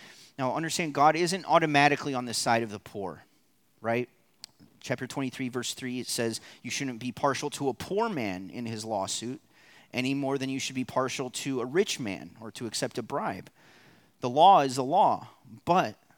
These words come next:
the Lord is on the side of the humble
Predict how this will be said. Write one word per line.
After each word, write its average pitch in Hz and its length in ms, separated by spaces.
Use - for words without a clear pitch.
the 135 80
Lord 127 380
is 131 760
on 117 140
the 117 100
side 110 580
of 104 200
the 95 100
humble 117 800